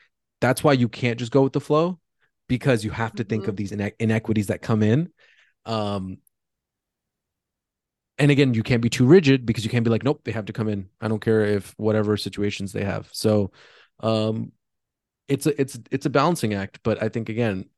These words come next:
Speaker 1: have conversations. Like, you know, how are you determining your process? Are you talking to candidates? Are you sending a survey at the end of interviews? I don't think that's a bad idea. I don't think that it's very useful if you do it after the, um, you give them the result, 'cause if they didn't get the job, they're
Speaker 2: Mm-hmm.
Speaker 1: probably not gonna,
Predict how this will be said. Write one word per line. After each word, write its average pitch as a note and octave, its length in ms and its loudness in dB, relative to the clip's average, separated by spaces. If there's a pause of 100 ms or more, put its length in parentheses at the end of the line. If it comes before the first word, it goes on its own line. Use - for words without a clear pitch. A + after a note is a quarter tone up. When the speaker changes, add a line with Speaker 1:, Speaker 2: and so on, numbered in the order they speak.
(260)
Speaker 1:
have G#2+ 280 -10
conversations. B2+ 920 0
Like, F#2 260 -10 (420)
you A2+ 100 -2
know, G2 140 -2
how A#2 380 0
are C3+ 80 6
you B2 160 4
determining A2 800 -4
your G2 160 -8
process? A2 480 -2
Are G2+ 140 -6
you A2+ 120 2
talking A2 300 0
to G2+ 60 -2
candidates? G#2 680 -8 (340)
Are G2+ 100 0
you B2 100 6
sending C3+ 340 6
a - 40 4
survey A#2+ 300 2
at A2+ 100 0
the A2+ 60 2
end A2 120 0
of G2 80 -4
interviews? A2+ 300 0
I - 40 -6
don't A#2 80 -2
think D3 120 0
that's A#2+ 120 -4
a G#2+ 40 -6
bad G#2+ 140 -2
idea. A2+ 220 -2
I G#2 40 -8
don't B2 120 0
think B2+ 160 -4
that A2 240 -4
it's G#2 180 -10
very A2 520 0 (460)
useful B2 380 0
if A2+ 120 -4
you A2 60 -6
do A2 160 -2
it G#2+ 120 -6
after A2 460 -4
the, G2 520 -2 (200)
um, F#2+ 460 -6
you G2+ 100 -6
give G2 180 -2
them G2+ 120 -4
the G2+ 80 0
result, F#2+ 340 -2
'cause G#2+ 140 -2
if F2+ 40 -6
they G#2 100 -4
didn't G#2+ 120 -4
get G#2 120 -6
the G2 60 -4
job, F2+ 200 2
they're G#2 60 4
Speaker 2:
Mm-hmm. F#2 60 -6
Speaker 1:
probably F#2+ 200 2
not F#2+ 120 -2
gonna, G2 140 -4